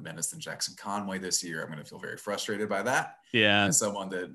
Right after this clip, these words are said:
Speaker 1: really believes in playing the kids a-, and wants to see Jackson Conway do well, which we think he can.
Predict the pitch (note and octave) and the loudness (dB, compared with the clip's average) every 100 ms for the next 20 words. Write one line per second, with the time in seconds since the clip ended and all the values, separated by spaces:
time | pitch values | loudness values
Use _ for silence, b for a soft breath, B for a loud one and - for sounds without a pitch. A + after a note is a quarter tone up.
0 | - - F#2+ E2+ E2+ F2 G2 F#2+ F2+ E2+ | -18 -10 -6 -6 -6 -8 -8 -4 -4 -4
1 | E2+ - F2 F2+ E2+ - E3+ F3 E3+ D#3 | -8 -10 -12 -12 -12 -4 -2 0 -2 -4
2 | G#2 G#2+ F#2 F2 E2+ - - E2+ D2 C#2+ | -4 -6 -6 -10 -6 -2 -2 -4 -8 -8
3 | - E2 D#2+ D#2+ D#2+ D#2 D#2 D#2 D#2 D#2 | -12 -12 -12 -12 -10 -8 -8 -10 -16 -16
4 | E2 - - - - A2 | -18 -16 -18 -18 -20 -20